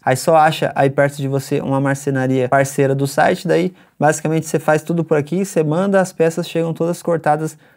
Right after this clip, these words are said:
na sua casa, aí você só monta. Tem outros sites também, mais ou menos desse estilo. Inclusive, aqui no canal tem o vídeo de como eu montei a minha cozinha utilizando esse site aqui. Vou deixar aí na descrição também. Se ficou qualquer dúvida ou algum complemento adicional,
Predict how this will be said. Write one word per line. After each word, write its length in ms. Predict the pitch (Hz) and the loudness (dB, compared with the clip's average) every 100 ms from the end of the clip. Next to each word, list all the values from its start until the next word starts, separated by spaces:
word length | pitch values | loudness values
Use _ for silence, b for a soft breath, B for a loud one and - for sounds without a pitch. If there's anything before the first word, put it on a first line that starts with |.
| _ | _
na 80 | 147 | -6
sua 200 | 143 165 | -2 -2
casa, 340 | - 120 120 | 2 2 2
aí 60 | 123 | -2
você 280 | 139 143 151 | -4 -6 -6
só 260 | - 160 b b _ | -2 -4 b b _
monta. 380 | 139 127 123 - - | 0 2 0 -4 0
Tem 220 | 151 165 | 2 4
outros 300 | 165 196 175 | 4 4 0
sites 340 | - 151 156 - | 2 2 2 -2
também, 340 | 139 135 139 B B - | -2 0 -2 B B -2
mais 220 | 139 135 | 0 2
ou 60 | |
menos 240 | 135 131 127 | 2 2 0
desse 200 | 131 - | -2 -4
estilo. 440 | - - 190 196 | -8 0 2 2
Inclusive, 480 | 185 139 147 151 143 | -2 0 2 4 2
aqui 240 | - 131 147 | 0 -2 -2
no 80 | 139 | -2
canal 280 | 143 277 | 0 -2
tem 180 | - 156 | -2 -2
o 80 | 170 | 0
vídeo 260 | 147 151 135 | 2 2 0
de 80 | |
como 280 | 127 147 147 B B - | -2 0 -2 B B -2
eu 80 | 135 | 2
montei 380 | 139 135 151 | 4 2 2
a 40 | 156 | 2
minha 160 | 139 | 2
cozinha 400 | 127 131 123 165 | 0 0 0 0
utilizando 540 | 156 143 131 120 131 127 B B - | -2 -2 -2 2 0 0 B B -6
esse 200 | 131 139 | -2 -2
site 380 | - 123 127 123 | 0 2 2 -2
aqui. 320 | - 160 165 | -4 -2 -2
Vou 100 | 139 | 0
deixar 380 | 127 - 127 - b b | -2 -2 -4 -4 b b
aí 120 | 123 | -2
na 80 | 127 | 0
descrição 520 | 123 120 135 127 127 | 0 -2 -2 -2 -2
também. 440 | 123 160 160 165 185 | -2 -2 0 0 0
Se 100 | 156 | -2
ficou 240 | - 151 | 0 0
qualquer 340 | 143 147 165 175 | 0 0 2 2
dúvida 380 | 151 135 131 - | 2 0 -2 0
ou 120 | 143 | 0
algum 240 | 147 139 | 2 0
complemento 500 | 135 131 131 127 123 | -2 -2 0 -2 -2
adicional, 400 | 123 - 123 147 | -4 -4 -2 -2